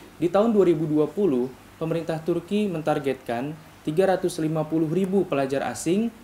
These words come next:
yang akan kuliah di Turki. Turki adalah negara yang sangat aman dan nyaman untuk ditinggali. Masyarakatnya yang ramah membuat siapapun akan sangat betah tinggal di Turki.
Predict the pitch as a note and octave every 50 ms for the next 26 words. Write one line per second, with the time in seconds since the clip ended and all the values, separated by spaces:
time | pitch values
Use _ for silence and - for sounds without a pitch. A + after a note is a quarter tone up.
0 | - - - D3+ D3 - D#3 D#3+ - G3 G3 G3 F#3+ - F3 D#3+ D#3 E3+ E3+ E3+
1 | F3 E3+ - C#3+ D3 D3 - D3 C3+ C3 C3 - A2 A2 - - - - - -
2 | - - - - - - - - G3+ G3+ G3+ - A3 A3+ - - E3 E3 D#3+ E3
3 | D3+ D#3 D#3+ D#3 D#3 D#3+ D#3 D#3 F3 F#3+ G3+ G3+ F3 D#3+ D3 D#3 D#3 - E3 D3+
4 | D3+ D3+ D3 D3 - - - F3 F3+ F#3 G3 G3 G3 F#3 D#3+ D#3 D3 D3 C#3+ C#3
5 | D#3 E3+ F#3+ G3+ G#3 G3+ E3+ C#3+ D3+ C#3 - D3 - - C3+ D3 D3 C#3+ C#3 C#3
6 | C3 A#2+ A2+ A2 A2 A2+ - - - - - - - D#3 D#3+ D#3 - E3 D#3+ E3
7 | D#3+ E3+ D#3+ D#3 F3+ F#3+ G3+ F#3 E3 D#3 D3+ C#3+ - C#3+ C#3+ C3 B2+ B2+ C#3 F3+
8 | G3+ G3 - - - - - - - D#3+ E3 D#3+ E3+ F#3 G3+ G#3 G#3 - - -
9 | - - - F3 E3+ E3 - F3 F3 E3+ - G#3+ A3 G#3 - D#3 D3+ - E3 D#3
10 | D#3 D#3 - - D#3 D3+ D3+ D3+ D3+ - D#3 D#3 E3 D#3+ G3+ G3+ G3+ G3+ E3+ D3
11 | C#3 C3+ C3 B2+ B2 - C3+ A#2+ A2+ - A#2 G#2+